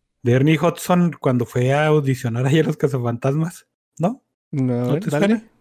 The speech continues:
Speaker 2: No, no.
Speaker 1: Haz de cuenta, salían los Cazafantasmas, la peli, y es bien populacha, ¿no? Y en corto dijeron, pues, ¿qué, qué podemos hacer?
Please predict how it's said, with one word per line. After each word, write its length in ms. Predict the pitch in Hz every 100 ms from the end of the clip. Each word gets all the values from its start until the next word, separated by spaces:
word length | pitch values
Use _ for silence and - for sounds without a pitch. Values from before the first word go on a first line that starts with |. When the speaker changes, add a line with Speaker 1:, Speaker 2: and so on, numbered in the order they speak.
| _
Speaker 2:
No, 160 | - 131
no. 220 | 139 180 - -
Speaker 1:
Haz 80 | 185
de 80 | 247
cuenta, 300 | 254 - 196
salían 280 | 180 233
los 80 | 233
Cazafantasmas, 600 | - 143 131 131 170 208 196
la 140 | 117
peli, 220 | 165 196
y 360 | 202 127 107 117
es 140 | 107 _ _ -
bien 180 | 120
populacha, 560 | 120 151 131 110 - 87
¿no? 300 | 98 202 - _ _ _ _ _ _ _ -
Y 80 | 113
en 40 |
corto 320 | - 123 156
dijeron, 480 | 139 127 131 120 104
pues, 240 | - - _ -
¿qué, 220 | 151 147
qué 120 | 151
podemos 240 | 175 175
hacer? 420 | 143 - 170 185